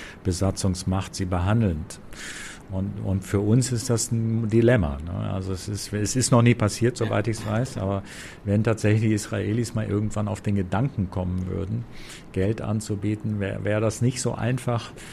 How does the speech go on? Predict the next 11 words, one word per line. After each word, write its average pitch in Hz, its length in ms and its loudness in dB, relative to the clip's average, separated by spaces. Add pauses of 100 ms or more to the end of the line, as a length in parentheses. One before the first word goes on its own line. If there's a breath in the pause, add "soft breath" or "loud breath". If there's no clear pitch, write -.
(260 loud breath)
da 104 180 0
das, 104 340 -2
wir 101 180 2
würden 127 260 8
nicht 131 160 4
sofort 113 340 4
sagen, 110 240 6
„Natürlich, 104 440 6
gebt 101 220 2
uns 95 220 0
Geld“, 90 240 0